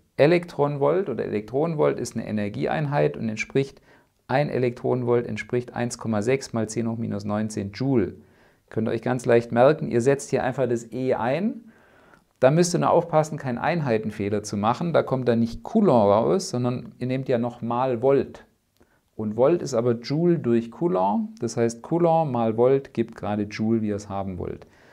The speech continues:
Dann nehmt ihr also dieses Ergebnis mal die Elementarladung, eben mit der richtigen Einheit, und kriegt sechs Komma vier drei mal zehn hoch minus vierunddreißig Joule-Sekunden raus,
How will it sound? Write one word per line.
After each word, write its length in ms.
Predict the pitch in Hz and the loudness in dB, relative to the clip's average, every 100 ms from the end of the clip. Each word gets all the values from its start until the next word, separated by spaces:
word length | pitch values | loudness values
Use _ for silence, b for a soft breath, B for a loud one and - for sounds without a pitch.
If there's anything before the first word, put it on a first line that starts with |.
| b b b | b b b
Dann 160 | - 104 | -2 0
nehmt 180 | 127 135 | 2 4
ihr 100 | - | 4
also 180 | 107 110 | 4 0
dieses 320 | 139 156 143 | -2 -2 0
Ergebnis 560 | 131 135 139 139 131 | 0 0 -2 -4 -4
mal 180 | 113 113 | -2 -2
die 120 | 110 | 0
Elementarladung, 1080 | - 101 95 98 127 143 147 143 143 143 147 156 - _ | -2 -4 -4 -6 -2 0 2 0 -2 -4 -6 -10 -18 _
eben 240 | - 98 107 | -8 -2 0
mit 240 | 117 - | 0 -2
der 100 | 98 | -4
richtigen 360 | 107 107 101 101 | -4 -6 -10 -6
Einheit, 560 | - 123 127 127 123 - b b b b b b b _ | -6 -4 -2 -2 -4 -10 b b b b b b b _
und 180 | - 170 | 2 2
kriegt 240 | 170 143 - | 2 0 4
sechs 240 | 131 - | 2 2
Komma 260 | - 127 117 | -2 0 0
vier 240 | 120 120 | 2 2
drei 240 | 110 107 | 4 4
mal 220 | 110 107 107 | 4 2 -2
zehn 200 | - 110 | -2 -2
hoch 120 | 107 | 0
minus 320 | 113 117 113 | 0 0 -2
vierunddreißig 800 | - 107 107 95 95 - - - | -4 -2 0 0 -2 -6 -14 -10
Joule-Sekunden 760 | - 147 160 127 110 101 76 87 | 0 2 4 2 -2 -4 -4 -8
raus, 520 | - - - - - | -10 -10 -12 -14 -16